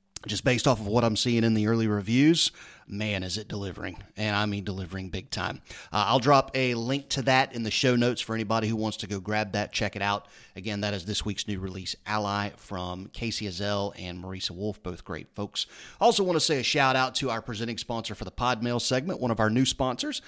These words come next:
and that would, of course, be the International Association of Science Fiction and Fantasy Authors. Doesn't matter if you're an author or a reader, they have got tons of stuff for you over there, from book giveaways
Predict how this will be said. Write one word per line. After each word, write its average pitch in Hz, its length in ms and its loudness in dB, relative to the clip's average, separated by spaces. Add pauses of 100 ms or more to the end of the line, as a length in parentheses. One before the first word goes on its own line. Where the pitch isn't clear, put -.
(280)
and 131 100 0
that 147 80 2
would, 147 100 -2
of - 60 -8
course, 139 240 -4
be 127 220 -4
the 123 560 -4
International 135 540 0
Association 113 640 0
of - 80 -8
Science 110 320 -2
Fiction 107 360 -8
and 95 200 -12
Fantasy 143 560 0
Authors. 139 540 4
Doesn't 175 220 2
matter 160 260 6
if 127 120 -2
you're 117 140 -2
an 117 60 -4
author 147 360 2
or 135 220 2
a 135 40 2
reader, 127 360 -2
they 135 140 0
have 127 160 -4
got 110 320 -8
tons 117 360 -8
of 95 60 -6
stuff - 340 0
for 95 120 -8
you 95 340 -4
over 107 240 0
there, 90 240 -2
from 95 460 -4
book 160 200 6
giveaways 139 760 6